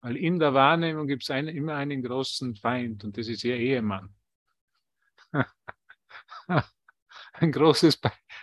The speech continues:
Beispiel der Vergebung. Kennst du das? In der Wahrnehmung, da gibt's immer einen. Wenn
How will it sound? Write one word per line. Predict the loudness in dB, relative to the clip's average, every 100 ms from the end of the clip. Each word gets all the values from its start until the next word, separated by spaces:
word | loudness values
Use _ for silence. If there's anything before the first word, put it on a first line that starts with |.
| -10
Beispiel | -2 0 0 -2 -2
der | 0 0
Vergebung. | -2 0 2 2 0 -2 -4 -8 _ _ _ _ _ _ _ _ -20 -20 _ _ _ _ _
Kennst | -2 -2 0
du | 2
das? | 4 2 0
In | 2
der | 4
Wahrnehmung, | 6 6 4 0 -2 -4
da | -4
gibt's | -4 -6 -8 -2
immer | 2 4 4 0 -2
einen. | -2 0 -2 -2 -6 _ _ _ _ _ _ _ _ _ _ _
Wenn | -2 -2